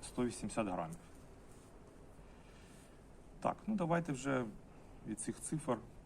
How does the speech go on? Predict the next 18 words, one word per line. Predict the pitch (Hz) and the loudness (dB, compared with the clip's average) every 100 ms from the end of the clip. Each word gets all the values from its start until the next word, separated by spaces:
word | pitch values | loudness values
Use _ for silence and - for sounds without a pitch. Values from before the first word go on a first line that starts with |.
| - - - - - | -14 -14 -14 -14 -2
перейдемо | 113 123 113 110 110 | 2 4 4 4 6
до | 110 | 6
діла | 120 170 139 | 6 6 6
та | 117 113 107 104 - - - - - | 6 6 6 4 -4 -14 -12 -12 0
проведемо | 110 110 127 117 110 | 4 8 8 8 6
невеличке | 107 107 110 113 - | 6 6 6 4 0
тестування. | - - - 104 165 - - - - - - - - - - - | -2 -4 -2 0 0 -2 -6 -12 -14 -14 -14 -14 -14 -12 -8 0
Ось | 147 | 0
тут | - 151 135 | 2 6 8
я | 123 | 10
відібрав | 120 120 117 120 120 113 - - - - - - - - | 8 8 8 10 10 8 0 -10 -12 -12 -12 -12 -12 -2
лозу | 117 123 135 202 - - - - - - - - - - - - - | 4 6 6 4 2 -4 -12 -12 -12 -12 -12 -14 -14 -12 -10 -10 0
різних | 131 139 127 123 113 | 6 6 8 4 6
діаметрів, | 135 180 170 151 139 139 - - - - - - - - - - - - - - | 8 8 8 6 4 2 0 -8 -8 -6 -8 -8 -10 -10 -10 -10 -10 -10 -10 0
яка | 117 - 127 | 2 10 10
була | 117 117 113 | 12 8 8
зрізана | 113 117 110 113 110 | 6 4 6 4 4
восени, | 110 - 151 165 180 | 2 2 4 6 6